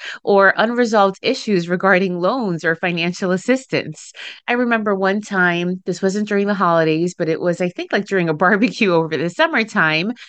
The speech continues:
we were just talking about how my parents were able to help me out some between the loans that I had to take for college. But then my last two years, when my younger brother was in his first year, I had to take out a couple of more loans,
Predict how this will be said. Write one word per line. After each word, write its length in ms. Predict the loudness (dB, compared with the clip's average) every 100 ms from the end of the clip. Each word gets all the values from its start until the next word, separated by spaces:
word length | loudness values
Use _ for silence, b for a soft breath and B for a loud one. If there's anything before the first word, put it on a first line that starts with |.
| B B
we 80 | -6
were 160 | -4 -4
just 320 | -6 -10 -2
talking 360 | 0 0 -2 -2
about 400 | 0 2 2 0
how 560 | -2 2 4 4 2 -2 B B
my 100 | -8
parents 460 | -6 -4 -2 -4 -2
were 220 | 0 0 2
able 380 | 0 2 -2 -2
to 160 | -6
help 280 | -2 0 0
me 180 | -2 -2
out 280 | -2 -4 -6
some 460 | -2 2 2 0 -2
between 640 | -4 -4 -4 -2 0 0
the 120 | 0 0
loans 360 | 2 0 -2
that 100 | -4
I 60 | -6
had 260 | -4 -6
to 80 | -6
take 220 | -6 -6
for 160 | -4 -6
college. 600 | 0 0 2 2 0 -4 B B -4
But 160 | -4 0
then 180 | -2 0
my 140 | -2
last 400 | 0 0 -2 -6
two 120 | -4
years, 480 | -2 2 2 0 -2
when 320 | -4 0 0
my 100 | 0
younger 360 | 0 -2 -2 -4
brother 360 | 0 0 0 -2
was 300 | -2 -4 -4
in 160 | -6
his 300 | -2 -4 -4
first 360 | -2 -4 -2 -2
year, 380 | 2 2 2 -2 B B -6
I 100 | -4
had 180 | -4 -6
to 100 | -6
take 220 | -6 -4
out 100 | -2
a 40 | -2
couple 320 | -2 -2 -4
of 80 | 0
more 300 | 2 2 2
loans, 580 | 2 0 -2 -8 -12